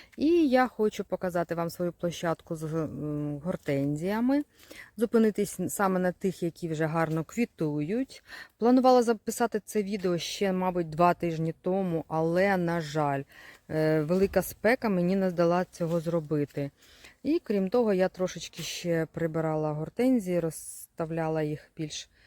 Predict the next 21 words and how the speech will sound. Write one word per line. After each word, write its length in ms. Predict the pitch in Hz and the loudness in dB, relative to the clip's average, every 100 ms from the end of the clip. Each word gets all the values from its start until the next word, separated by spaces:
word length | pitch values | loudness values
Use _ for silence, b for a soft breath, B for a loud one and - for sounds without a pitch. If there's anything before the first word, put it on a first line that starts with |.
| b b b _ | b b b _
вільно, 400 | 160 170 240 240 | -10 -4 0 0
щоб 260 | 202 - 190 | 0 -4 -2
йому 240 | 190 190 | -2 0
було 440 | 175 170 175 175 160 B B | -2 0 2 2 0 B B
куди 300 | 175 180 170 | -6 -2 -2
зростати. 720 | 170 175 - 170 160 - 160 - b b b | -2 -4 -4 -4 -4 -4 -10 -10 b b b
Як 180 | 170 165 | -10 -4
бачите, 600 | 185 214 - 165 - 160 | 0 0 -2 -10 -6 -4
ось 180 | 160 147 | -4 -8
там 280 | - 160 156 | -8 -6 -4
далі 380 | 170 208 170 156 b b b b b - | -4 -2 -4 -6 b b b b b -14
під 120 | 165 | -8
моєю 340 | 170 165 165 | -4 -2 -4
катальпою 800 | - 165 190 208 - 170 160 156 - - | -6 -6 -2 -2 -2 -4 -4 -6 -10 -16
відставлені 720 | 160 - 165 160 160 156 156 - b b b | -16 -12 -10 -8 -6 -6 -8 -12 b b b
частково 480 | - - - 156 160 | -20 -14 -6 -4 -4
рослини, 520 | 160 - 233 214 170 | -8 -6 -4 -2 -2
які 280 | 160 190 - - | -6 -10 -12 -6
пер-, 200 | 165 165 | -6 -4
переїдуть 580 | - 170 170 196 185 - | -4 -4 -2 -6 -8 -6
на 140 | 269 | -6